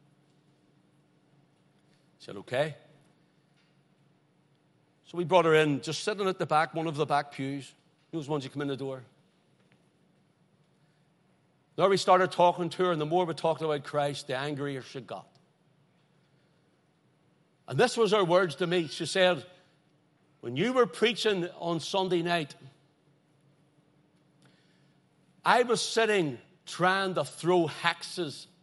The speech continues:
curses at you." She was on, I remember her sitting on, say, the second row.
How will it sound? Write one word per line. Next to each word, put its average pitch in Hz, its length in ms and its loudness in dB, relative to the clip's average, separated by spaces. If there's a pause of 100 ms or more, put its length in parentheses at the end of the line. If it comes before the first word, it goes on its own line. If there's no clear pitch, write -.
curses 196 500 -4
at 165 200 -6
you." 143 240 -10 (800)
She - 140 -10
was 156 80 -6
on, 180 140 -4
I 202 100 -2
remember 196 420 -2
her 143 60 -2
sitting 170 340 -8
on, 147 140 -6
say, 156 160 -8
the 127 100 -12
second 135 420 -8
row. 120 160 -14